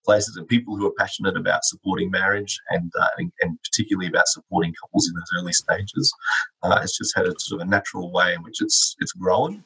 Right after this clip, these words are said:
and, uh, and we do try to get together when we attend national conferences like the Renaissance of Marriage. We try to, uh,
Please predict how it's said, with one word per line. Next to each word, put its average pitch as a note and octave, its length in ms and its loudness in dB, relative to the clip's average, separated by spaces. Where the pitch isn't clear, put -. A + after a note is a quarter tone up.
and, G2 320 -2
uh, F#2+ 200 0
and A#2 80 -4
we A#2+ 80 0
do D3 160 2
try C3 160 0
to B2 80 -2
get - 160 -8
together G2+ 320 0
when F2+ 160 -4
we F2 100 -6
attend F#2+ 300 -2
national E2 400 -2
conferences - 500 -2
like F2 160 4
the E2+ 80 -6
Renaissance E2+ 400 0
of E2+ 80 -8
Marriage. F#2 300 2
We - 80 -4
try - 240 4
to, E2+ 220 -10
uh, E2 160 0